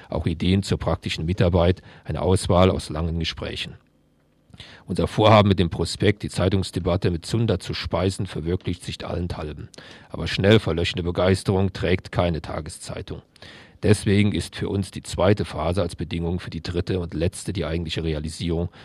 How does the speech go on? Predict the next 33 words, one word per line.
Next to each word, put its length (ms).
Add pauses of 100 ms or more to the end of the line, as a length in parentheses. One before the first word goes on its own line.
(120)
sowohl 320
personell 640 (180)
wie 120
technisch 420
und 80
finanziell 560
ein 100
offenes 360
Forum, 500 (320)
in 80
dem 160
eine 140
inhaltliche 480
Bestimmung 500
der 160
einzelnen 380
Ressorts 480
unternommen 500
werden 240
soll. 300 (420)
Zum 160
Beispiel 320
durch 160
Veranstaltungen, 640
Musik, 360
Theater, 420
Tombola 420
und 160
so 140
weiter 240
und 100
so 80
fort. 480